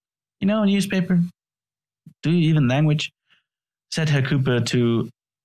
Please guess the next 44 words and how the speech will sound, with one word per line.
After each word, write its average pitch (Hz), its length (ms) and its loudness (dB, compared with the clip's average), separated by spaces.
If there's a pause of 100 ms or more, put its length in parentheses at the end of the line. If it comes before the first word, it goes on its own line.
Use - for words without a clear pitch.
(120)
our 107 200 -2
reporter 107 760 -2
in 104 140 -2
a 98 80 0
rare 98 260 -2
interview 92 400 0
conducted 90 480 -4
last - 260 -4
week - 180 -4
during - 260 -2
a - 100 -4
cup 156 180 -6
of 170 200 -4
coffee 139 360 -4 (520)
at 107 200 -6
a - 60 -4
lovely 170 400 0
German 135 540 0
cafe 117 240 -6
in 107 260 0 (140)
Boston. 117 800 -4 (1500)
"If 226 160 -2
you 151 100 2
are 110 80 0
a 101 60 0
true 104 160 0
American 107 360 0
patriot, 131 380 0
you 151 140 2
understand 139 640 -2
that 135 120 -2
the 117 80 -4
Führer 175 500 -2
and 175 80 2
the 165 80 -2
Germans 147 380 0
are 123 340 -2 (120)
the - 140 -2
only 113 120 0
way 107 220 0
forward 110 320 -2
for 90 80 -2
this - 120 -6
country." 110 300 -4